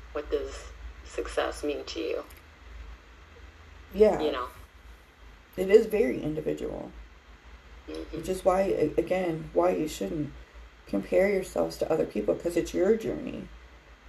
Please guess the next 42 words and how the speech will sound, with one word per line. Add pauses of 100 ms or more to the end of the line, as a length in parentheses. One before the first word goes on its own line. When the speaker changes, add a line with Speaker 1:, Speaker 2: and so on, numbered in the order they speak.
(100)
Speaker 2:
Um, (1300)
you
know, (280)
an-,
an-, (180)
n-, (140)
again,
I'm
on
the
quotes
trail,
but (180)
they
keep
popping
in
my
head. (1000)
Speaker 1:
That's
good.
Speaker 2:
<laughs>
One
of
the
other
quotes
that (200)
I,
that
I, (100)
it's
actually
in
my
office.
It's
a (120)
quote
from
Henry
Ford.